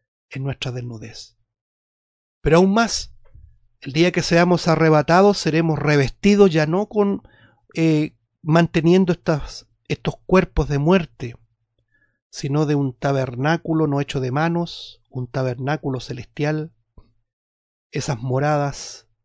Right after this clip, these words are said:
en esas moradas eternas, estaremos gozando sin tener relación alguna con el pecado.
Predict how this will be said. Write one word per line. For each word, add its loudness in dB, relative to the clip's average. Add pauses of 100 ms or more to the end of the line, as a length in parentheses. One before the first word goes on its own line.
(500)
en -4
esas -4
moradas -2
eternas, -4 (720)
estaremos -6
gozando -6 (600)
sin -4
tener -6
relación -6
alguna -6 (480)
con -8
el -8
pecado. -14